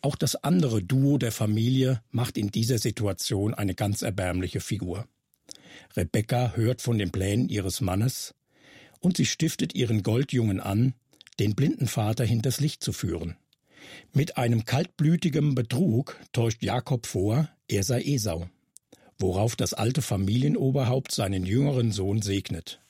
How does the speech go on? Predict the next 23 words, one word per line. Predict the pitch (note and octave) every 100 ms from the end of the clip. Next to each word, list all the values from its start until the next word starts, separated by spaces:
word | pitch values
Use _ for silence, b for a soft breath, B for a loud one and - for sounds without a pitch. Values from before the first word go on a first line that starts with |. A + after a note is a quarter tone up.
| _ -
ohne | A#2 A#2 F#2+
es | G#2 -
zu | - B2
wissen. | C3 G2+ - _ _ _ b b b b b b
Natürlich | A2+ A2 D#3+ D#3+ A#2
hatte | A2 A#2
Gott | A#2+ B2
von | - G#2+
Anfang | A2 A2 G2+ A2
an | G#2 -
vor, | - D#3 B2
seine | G2+ F#2 F#2+
Zusage | - C#3 B2 G#2+ G#2+
an | G2 G#2
Abraham | G#2 A2 A#2+ G2+ B2 A#2+
durch | A#2+ A2+
Jakob | C#3 E3+ - A2
weiterzuführen. | F#2+ F2+ F2 - F2 - E2+ D#2 F2+ - _ _ _ B B B B B
Doch | A#2+ G#2
wie | B2+ C#3+
sich | D3
zeigen | - - D#3 F3 A2 F#2
wird, | G#2 -